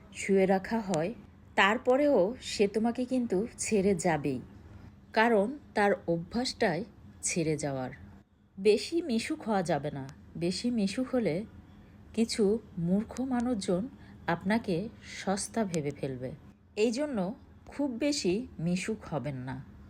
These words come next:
আপনি সবচেয়ে বেশি কষ্ট পাবেন কিন্তু পরিবারের মানুষের কাছ থেকেই। আর এটাই একদম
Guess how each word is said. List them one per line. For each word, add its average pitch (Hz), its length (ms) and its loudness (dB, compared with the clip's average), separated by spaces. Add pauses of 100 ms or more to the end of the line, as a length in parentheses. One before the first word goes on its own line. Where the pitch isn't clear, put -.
(420)
আপনি 190 320 2
সবচেয়ে 247 500 0
বেশি 285 300 0
কষ্ট 180 320 2
পাবেন 208 360 2
কিন্তু 220 400 -2 (160)
পরিবারের 180 500 4
মানুষের 165 440 -2
কাছ - 360 -8
থেকেই। 135 420 -6 (460)
আর 220 120 4 (100)
এটাই 202 300 4
একদম 220 340 2